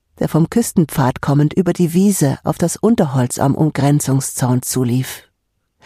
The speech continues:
Auf seinen kurzen, stämmigen Beinen bewegte er sich rasch durch das büschelige Gras.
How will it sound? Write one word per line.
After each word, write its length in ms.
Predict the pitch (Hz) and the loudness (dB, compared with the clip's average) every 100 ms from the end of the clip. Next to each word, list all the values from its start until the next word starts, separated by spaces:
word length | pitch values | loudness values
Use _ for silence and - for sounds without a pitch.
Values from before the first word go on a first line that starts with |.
| - - - - | -18 -16 -18 -8
Auf 120 | 127 | -6
seinen 380 | - 120 120 113 | -2 0 2 0
kurzen, 400 | - 170 - 139 | 0 0 0 0
stämmigen 480 | 131 143 147 147 139 | 2 2 2 2 2
Beinen 320 | 139 156 165 | 4 4 4
bewegte 500 | 151 143 156 160 165 | 4 2 2 2 2
er 80 | 156 | 4
sich 280 | 160 - 170 | 2 -2 0
rasch 320 | 180 - - | 0 0 -4
durch 160 | 131 - | -4 -2
das 180 | 117 | -4
büschelige 520 | - 131 - 127 135 131 | -2 -4 0 -2 -2 -2
Gras. 540 | 127 135 143 - | 0 0 0 -4